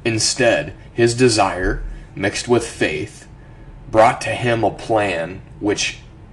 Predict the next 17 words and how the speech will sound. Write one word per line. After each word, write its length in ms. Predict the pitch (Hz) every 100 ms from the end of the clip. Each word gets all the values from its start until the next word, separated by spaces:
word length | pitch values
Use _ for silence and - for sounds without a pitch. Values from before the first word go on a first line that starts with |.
| -
convinced 760 | 113 92 110 135 - - -
the 80 | 110
minds 380 | 101 98 101 98
of 100 | 92
other 240 | 101 127
people 540 | 98 92 76 71 62 - - - - - -
to 160 | - 101
create 640 | - 104 101 98 110 107
something 560 | - 95 92 92 87 - - -
that 140 | 92
had 200 | 185 165
never 380 | 98 101 101 101
been 220 | 90 87
thought 280 | - - 82
of 180 | 80 80
before. 520 | 76 - 80 60 - - - -
Guys, 480 | - 104 98 90 -